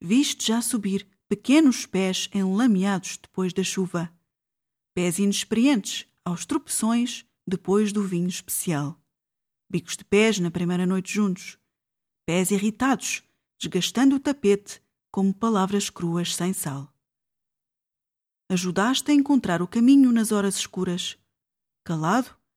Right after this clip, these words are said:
apanhaste objetos perdidos ao longo das marcas do passado.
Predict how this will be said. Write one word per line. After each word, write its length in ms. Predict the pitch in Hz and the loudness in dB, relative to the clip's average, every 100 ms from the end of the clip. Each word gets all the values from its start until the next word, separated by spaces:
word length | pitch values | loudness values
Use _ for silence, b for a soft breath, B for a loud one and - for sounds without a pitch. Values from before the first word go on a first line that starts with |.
| _ | _
apanhaste 540 | 190 - 208 190 190 220 | -8 -2 0 0 -2 -4
objetos 500 | 190 185 190 226 - | -4 -2 -2 -2 -8
perdidos 560 | - 170 202 185 - - | -10 -4 -2 -4 -10 -12
ao 140 | 170 | -10
longo 400 | 175 185 247 220 | -2 2 2 2
das 200 | 175 180 | 0 -4
marcas 420 | 180 202 190 175 185 | 0 0 -2 -6 -6
do 80 | |
passado. 520 | 175 180 - 156 - | -6 -6 -4 -6 -8